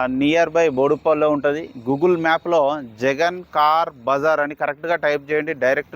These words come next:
లొకేషన్ వచ్చేస్తది. ఎవరిని అడగాల్సిన పనే లేదు. అట్లాగే అందరికి ఒక చిన్న విన్నపం అన్న, ప్రతి ఒక్కరూ, ఎందుకంటే వీడియో చూస్తున్నారు, సబ్స్క్రైబ్ చేయట్లేదు అన్న.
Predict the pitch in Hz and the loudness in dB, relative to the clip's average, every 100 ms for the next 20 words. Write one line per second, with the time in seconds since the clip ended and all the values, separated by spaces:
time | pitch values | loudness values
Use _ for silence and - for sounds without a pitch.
0 | 143 127 143 151 147 - 147 - 156 139 | -4 -2 -4 -2 -2 -2 -4 0 0 2
1 | 127 139 139 127 131 127 143 131 127 131 | 2 0 -2 0 0 -2 -6 -6 -2 -2
2 | 131 131 160 262 - - - - 139 175 | 0 0 0 -2 -8 -20 -12 -6 0 2
3 | 185 160 160 165 151 143 151 143 139 139 | 2 2 0 0 0 -4 -2 -4 -2 -2
4 | 151 156 151 147 185 - - - - - | 0 0 0 0 -2 -4 -18 -20 -20 -4
5 | 143 147 185 175 185 190 165 165 - - | -2 2 0 0 0 2 0 -2 -12 -20
6 | - - 151 170 190 170 180 208 196 190 | -18 -6 -4 0 -2 0 2 4 4 2
7 | 202 185 185 202 175 - 185 165 165 151 | 0 0 2 0 -2 0 -2 2 0 2
8 | 156 151 | 2 2